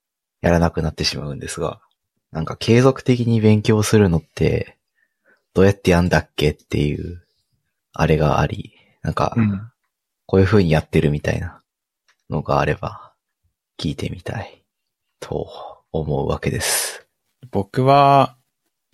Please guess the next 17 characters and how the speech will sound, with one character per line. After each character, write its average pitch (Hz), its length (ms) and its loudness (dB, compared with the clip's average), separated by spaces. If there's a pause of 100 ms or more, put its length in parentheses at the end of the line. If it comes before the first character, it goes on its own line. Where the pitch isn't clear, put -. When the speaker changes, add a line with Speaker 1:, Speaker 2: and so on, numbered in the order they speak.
(140)
Speaker 3:
え 104 60 -6
っ 101 40 -4
と、 98 240 -2
答 120 380 0
え 98 40 -2
最 107 260 0
近 113 220 2
見 107 140 0
つ - 100 -10
け 117 140 2
た 120 160 4
ん 101 80 2
だ 92 100 -4
け 87 140 -12
ど、 98 340 -10 (600)
Speaker 1:
う 90 100 -2
ん。 82 260 0